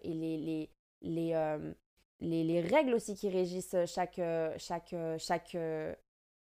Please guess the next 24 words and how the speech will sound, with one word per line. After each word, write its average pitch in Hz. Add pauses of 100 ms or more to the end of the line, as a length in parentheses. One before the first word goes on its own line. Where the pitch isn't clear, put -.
je 175
vais 175
dire 170
chaque -
culture, 190
chaque 170
univers, 190
chaque, 185
euh, 170
chaque 175
danse, 247
chaque 170
musique, 196 (480)
euh, 170
parce 170
qu'elles 175
sont 175
différentes, 196
même 185
si 185
on 185
est 180
sous 185
la 170